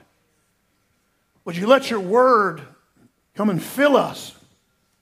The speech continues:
Would let your anointing descend upon this place and change us? Give us another glimpse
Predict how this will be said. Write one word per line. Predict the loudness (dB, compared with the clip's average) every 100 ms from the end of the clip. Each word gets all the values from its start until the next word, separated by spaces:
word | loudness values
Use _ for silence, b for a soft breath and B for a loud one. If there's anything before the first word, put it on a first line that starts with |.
| _ _ _ _ _ _ _ _ _ _ _ _
Would | 2
let | 2 2
your | 2
anointing | 4 6 6 4 2
descend | 0 2 2 2
upon | 2 0 0
this | -2
place | -2 -2 -2
and | -4 -6
change | -4 -2 2 2 2
us? | -4 -10 -18 -20 -20 -20 _ _ _ _ _ _ _ _ _ _ _ _ _ _ _ _ _ _ _ _ _ _ _ _ _ _ _ _ _ _
Give | -4 -2
us | -4
another | -4 -4 -6
glimpse | -10 -10 -10 -10 -14 -18 -20 -20